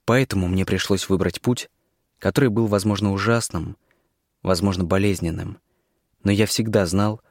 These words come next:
что смогу сделать так, чтобы каждый из нас существовал в своём мире. Не могу сказать, что моё решение было верным,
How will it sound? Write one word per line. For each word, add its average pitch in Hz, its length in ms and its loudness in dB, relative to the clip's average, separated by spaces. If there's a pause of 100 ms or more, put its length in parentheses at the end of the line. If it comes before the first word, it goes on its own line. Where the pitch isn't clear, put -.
(160)
что - 260 0
смогу 104 360 2
сделать 107 480 0
так, 101 220 0
чтобы 90 260 0
каждый 87 380 0
из 80 120 -4
нас 101 380 -2 (140)
существовал 104 840 0 (160)
в - 60 -10
своём 90 400 0
мире. 87 480 -2 (960)
Не 104 100 2
могу 147 220 2
сказать, 131 340 0
что - 180 -2
моё 107 160 2
решение 110 440 0
было 104 240 0
верным, 95 560 -2